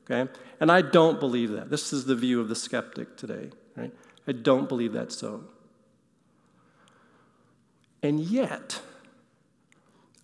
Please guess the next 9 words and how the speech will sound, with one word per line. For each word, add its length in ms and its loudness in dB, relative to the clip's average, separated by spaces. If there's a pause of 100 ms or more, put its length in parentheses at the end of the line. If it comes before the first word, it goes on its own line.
I 160 4
accept 580 0
the 60 0
premise 720 0 (840)
that 180 0
we 220 4
are 560 4
entering 600 4
Fayetteville. 760 -4